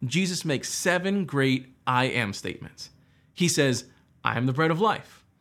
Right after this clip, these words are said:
I am the light of the world. I am the gate for the sheep.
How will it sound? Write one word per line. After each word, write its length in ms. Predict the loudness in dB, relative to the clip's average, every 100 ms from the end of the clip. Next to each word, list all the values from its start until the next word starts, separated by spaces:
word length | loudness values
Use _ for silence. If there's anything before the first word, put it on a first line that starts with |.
| _ _ _ 0
I 140 | 2
am 160 | 4 2
the 100 | 2
light 240 | 4 4
of 100 | 2
the 80 | -2
world. 460 | 0 2 0 -4 -14 _ _ _ _ _ _
I 160 | 4 4
am 200 | 2 2
the 60 |
gate 460 | 0 0 0 -2 -4
for 140 | -2
the 80 | -2
sheep. 440 | -2 -2 -4 -6